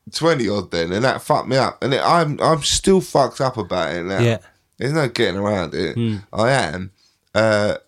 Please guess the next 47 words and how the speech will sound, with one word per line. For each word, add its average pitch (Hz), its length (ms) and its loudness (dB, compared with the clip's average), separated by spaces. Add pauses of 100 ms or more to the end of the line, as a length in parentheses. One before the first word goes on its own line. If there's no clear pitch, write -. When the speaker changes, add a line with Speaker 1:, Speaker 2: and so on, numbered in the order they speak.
(180)
Speaker 1:
and 127 160 0
that's 139 200 -4
why 113 160 2
I - 40 -2
still 110 260 0
have 92 180 -2
issues 98 340 -6
with 87 100 -10
my 87 140 -6
dad. 92 400 -2 (100)
Speaker 2:
Yeah. 107 200 -2 (120)
Speaker 1:
Because 98 300 -4
it 90 80 -4
was 90 160 -8
like, 92 260 0 (1160)
I 107 200 0
learnt 101 400 -2
to - 140 -16
trust - 460 -4
you 82 300 -8
and 87 200 -6
like 104 360 -4
you 82 300 -6
and - 160 -14
care 123 280 0
about 85 380 -4
you, 95 280 -6 (420)
and 92 180 -8
then 95 160 -4
you 95 180 -4
turned 101 380 -4
your 92 100 -4
back 98 340 -2
on - 160 -12
me. 95 320 -8
Speaker 2:
Yeah. 110 340 0 (480)
Speaker 1:
Um, 107 80 0 (120)
Speaker 2:
That's 107 140 -6
really 120 240 -2
sad. 98 420 -4 (460)
Speaker 1:
But 131 300 0 (1120)
I 165 180 4
think 131 240 -4
I 139 120 4
went 127 200 2
up 113 160 -4
through 113 280 2